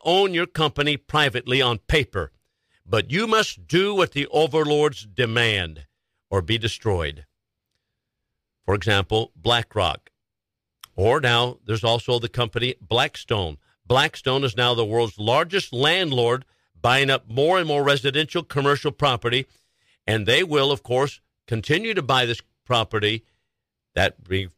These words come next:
brings us to Klaus Schwab's goal that you will own nothing, you will rent. Do you know that more than ninety percent of the S and P five hundred companies now publish E S G reports?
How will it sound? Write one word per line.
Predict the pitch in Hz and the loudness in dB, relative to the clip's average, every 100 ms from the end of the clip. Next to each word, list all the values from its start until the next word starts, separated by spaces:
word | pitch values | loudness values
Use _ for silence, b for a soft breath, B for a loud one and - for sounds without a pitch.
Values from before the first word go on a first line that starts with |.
| _ - | _ -2
brings | 120 123 101 | 0 0 -2
us | 120 | -4
to | - | -4
Klaus | - 117 117 | -2 0 0
Schwab's | - 123 117 101 | 0 0 0 -2
goal | 127 139 180 | 0 2 2
that | 139 123 | -2 -2
you | 113 | -2
will | 120 117 - | 0 0 0
own | 131 156 170 156 | 0 2 0 -6
nothing, | - 135 139 101 90 | -4 -2 -2 -4 -4
you | 107 | -2
will | 139 | 0
rent. | 98 110 95 - _ _ _ _ _ _ _ _ _ _ _ _ _ _ _ - | 0 0 -2 -8 _ _ _ _ _ _ _ _ _ _ _ _ _ _ _ -2
Do | |
you | 185 | 0
know | 233 202 | 2 0
that | 170 - _ _ _ - | -2 -4 _ _ _ -4
more | 113 139 | -2 0
than | 113 104 | -2 0
ninety | 117 143 160 156 190 | 0 0 -2 -8 -12
percent | _ 110 - - 135 165 - _ _ _ _ _ _ _ - | _ -6 -4 -2 -2 -2 -8 _ _ _ _ _ _ _ -6
of | 104 | -4
the | 85 - | -2 -2
S | 151 - | -2 -2
and | 123 | -4
P | 135 | -2
five | 135 123 123 | -2 -2 0
hundred | 127 127 117 | -2 -2 -4
companies | 131 123 123 123 95 | -2 -2 -4 -6 -2
now | 110 120 | -2 -2
publish | - 135 127 143 139 - | -2 -2 -2 -6 -6 -8
E | 123 127 | -2 -2
S | 123 | -2
G | 101 123 135 | -6 -4 -4
reports? | 117 - 113 165 - - | -4 -6 -6 -6 -10 -20